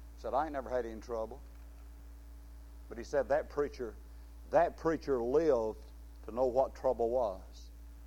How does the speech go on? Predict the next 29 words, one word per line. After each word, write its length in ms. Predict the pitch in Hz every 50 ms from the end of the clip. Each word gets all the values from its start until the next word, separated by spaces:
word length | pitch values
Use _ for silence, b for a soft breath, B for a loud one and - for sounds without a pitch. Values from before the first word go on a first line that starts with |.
| - - - - - - - - - - - - - - - - - -
He 200 | 131 131 123 120
lived 380 | 123 143 170 156 131 113 - -
to 60 | 135
believe 380 | 117 110 120 135 143 139 120 104
that 160 | 131 127 -
verse 340 | 101 110 127 127 110 - -
was 140 | 113 95 -
true. 320 | - 143 143 117 98 85 - - - - - - - - - - - - - - - - - - - - - - - - - - - - - - - - - - - - - - - - - - - - - - - - - - -
You 80 | 120 160
may 160 | 185 190 196
not 220 | 196 196 196 185
have 260 | 170 185 180 147 - -
trouble, 320 | - 139 131 123 127 127
but 140 | 120 123 107
if 80 | -
you 180 | 131 175 190 165
live 180 | 170 180 165 131
long 280 | 127 131 127 120 120
enough, 160 | 123 127 117 - 127
you're 80 | 147 143
gonna 200 | 139 131 123 117
have 220 | 127 120 104 90
it. 100 | - - - - - - - - - - - - - - - - - - - - -
And 80 | -
you're 140 | - 120 135
not 160 | 143 151 156
safe 400 | 147 - - - 175 156 123 117
from 120 | - 123 107
trouble. 380 | - - 117 101 90 - -